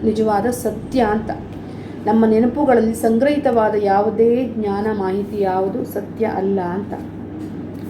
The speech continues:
ಇಲ್ಲಿ ಇಷ್ಟೇ ಅಲ್ಲ, ಅದಕ್ಕೂ ತುಂಬ ಪುರಾವೆಗಳನ್ನು ಅವರು ಕೊಡ್ತಾರೆ. ನಾವೇನು ಅನ್-, ಅಂದ್ಕೊಂಡಿರೋ ಅಭಿಪ್ರಾಯಗಳು, ಮಾಹಿತಿಗಳೆಲ್ಲ ಎಷ್ಟು ಸುಳ್ಳಿರುತ್ತೆ, ಎಷ್ಟು ಅಸತ್ಯ ಇರುತ್ತೆ ಅದರಲ್ಲಿ ಅನ್ನೋದನ್ನು ಅವರು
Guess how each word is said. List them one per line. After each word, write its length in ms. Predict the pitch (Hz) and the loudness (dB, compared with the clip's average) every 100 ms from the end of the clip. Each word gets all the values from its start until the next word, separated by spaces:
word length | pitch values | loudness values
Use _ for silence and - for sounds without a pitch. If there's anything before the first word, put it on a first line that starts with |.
| - 220 | -8 -4
ಇಲ್ಲಿ 160 | 214 | -2
ಇಷ್ಟೇ 280 | 202 - 269 | -2 0 2
ಅಲ್ಲ, 180 | 269 202 | 4 4
ಅದಕ್ಕೂ 540 | 185 185 220 208 190 180 170 - - - - | 2 0 0 2 2 0 -4 -8 -12 -14 -4
ತುಂಬ 260 | 220 220 240 | 0 4 4
ಪುರಾವೆಗಳನ್ನು 720 | 233 220 226 233 226 220 214 | 4 4 4 4 2 0 0
ಅವರು 160 | 196 | 0
ಕೊಡ್ತಾರೆ. 640 | 202 202 - 226 208 170 190 | -2 -4 -2 -2 0 -2 -4
ನಾವೇನು 480 | 190 190 202 202 190 | -2 0 0 0 0
ಅನ್-, 320 | 190 185 190 | 0 -2 -2
ಅಂದ್ಕೊಂಡಿರೋ 760 | 202 208 220 214 202 196 190 185 | -2 0 0 2 2 2 0 -2
ಅಭಿಪ್ರಾಯಗಳು, 880 | 196 208 208 190 190 190 190 190 | -6 -2 2 2 2 2 2 0
ಮಾಹಿತಿಗಳೆಲ್ಲ 600 | 190 180 196 202 190 190 214 180 - - - - 220 | 0 -4 -2 -2 0 0 0 -4 -6 -10 -12 -4 2
ಎಷ್ಟು 320 | 220 - 262 | 2 2 -2
ಸುಳ್ಳಿರುತ್ತೆ, 680 | - 220 226 214 220 - 202 | 4 4 6 6 4 4 0
ಎಷ್ಟು 260 | 190 - | 0 0
ಅಸತ್ಯ 420 | 208 - 208 - 226 | 0 0 -2 0 0
ಇರುತ್ತೆ 320 | 202 202 208 | 2 0 2
ಅದರಲ್ಲಿ 280 | 196 190 190 | 2 2 2
ಅನ್ನೋದನ್ನು 340 | 185 190 202 | 0 0 0
ಅವರು 340 | 190 185 190 | 0 0 -2